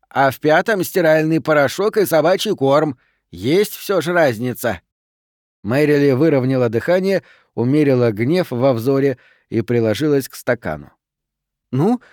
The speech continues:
выходит, ты и права, потому что Дензела бы в пятом ряду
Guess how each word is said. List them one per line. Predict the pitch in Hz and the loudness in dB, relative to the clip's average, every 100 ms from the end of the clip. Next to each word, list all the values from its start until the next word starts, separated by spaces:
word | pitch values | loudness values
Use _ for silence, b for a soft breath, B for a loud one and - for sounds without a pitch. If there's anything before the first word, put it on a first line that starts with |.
| b - | b -6
выходит, | 147 214 - 160 226 - | -2 -2 0 -2 -2 -2
ты | 170 | -2
и | 214 | 0
права, | 226 190 143 190 - _ _ _ | -2 -2 -2 -4 -8 _ _ _
потому | 147 151 165 175 | -6 -2 -2 -2
что | - 170 | -2 -4
Дензела | 139 208 240 165 156 143 131 | 0 0 0 0 2 2 2
бы | 143 | 0
в | 127 | -2
пятом | 165 160 135 147 | 0 0 2 0
ряду | 147 147 254 | 0 0 -2